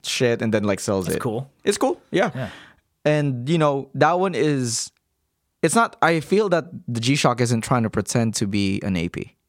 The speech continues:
Speaker 2: Yeah, it's, it's kinda like, "Dude, like, we know what we're doing. This is, like, tongue in cheek."
Speaker 1: Yeah.
Speaker 2: Like,
Speaker 1: It's, it's a
Speaker 2: it's like a
Speaker 1: G-Shock.
Speaker 2: joke, you know?
Speaker 1: It's a
Speaker 2: It's,
Speaker 1: G-Shock.
Speaker 2: it's a meme. It's like a meme, like, to have, like, a G-Shock Royal Oak.
Speaker 1: Yeah.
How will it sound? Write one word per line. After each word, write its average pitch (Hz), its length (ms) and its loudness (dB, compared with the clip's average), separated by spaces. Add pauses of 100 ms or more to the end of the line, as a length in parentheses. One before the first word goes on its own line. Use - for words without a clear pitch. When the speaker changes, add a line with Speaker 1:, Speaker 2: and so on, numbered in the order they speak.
(340)
Speaker 2:
Yeah, 165 200 4
it's, 175 300 2
it's 220 160 4
kinda 240 240 2
like, 147 240 2
"Dude, 156 400 2
like, 131 320 0 (300)
we 156 120 0
know 156 140 4
what 127 140 2
we're 123 80 0
doing. 120 240 0
This 127 160 -4
is, 127 60 -4
like, 123 140 0
tongue 127 220 0
in 117 80 -4
cheek." 104 380 -6
Speaker 1:
Yeah. 110 100 0
Speaker 2:
Like, 98 240 -8
Speaker 1:
It's, - 160 -2
it's 190 140 0
a 202 40 0
Speaker 2:
it's 135 320 0
like 175 140 0
a 160 60 -2
Speaker 1:
G-Shock. 123 340 0
Speaker 2:
joke, - 140 -20
you 131 80 -2
know? 120 100 0
Speaker 1:
It's 131 80 2
a 208 40 2
Speaker 2:
It's, 151 100 -2
Speaker 1:
G-Shock. 110 420 -2
Speaker 2:
it's 135 140 -2
a 160 40 2
meme. 160 260 2
It's - 140 -2
like 196 120 2
a 190 80 4
meme, 165 540 0
like, 135 180 2
to 143 100 -4
have, 147 240 2
like, 139 200 0
a 120 180 2 (240)
G-Shock 143 680 2
Royal 131 260 2
Oak. 117 280 0
Speaker 1:
Yeah. 165 180 0